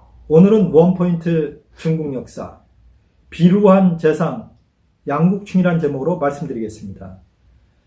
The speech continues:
중국 역사에서 명재상도 많지만 정말로 비천하고 비루한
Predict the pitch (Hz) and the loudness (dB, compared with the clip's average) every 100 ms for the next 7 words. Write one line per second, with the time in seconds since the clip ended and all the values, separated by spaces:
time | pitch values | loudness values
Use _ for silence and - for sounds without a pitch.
0 | _ - 180 247 180 143 143 - 202 190 | _ 0 2 2 0 -2 -4 -4 2 4
1 | 175 160 175 180 165 113 139 175 208 190 | 4 2 2 0 0 0 2 4 2 -4
2 | - 147 151 170 170 165 117 110 - 139 | -4 -6 -2 -2 -2 -6 -8 -12 -14 -14
3 | 160 92 - _ _ _ _ _ - 165 | -14 -16 -20 _ _ _ _ _ -4 0
4 | 214 220 220 214 190 - _ _ _ 180 | 2 2 4 2 2 -4 _ _ _ -2
5 | 185 - 208 143 123 117 - - 170 190 | -2 0 -2 -2 -4 -8 -10 0 2 2
6 | 165 - | 0 -2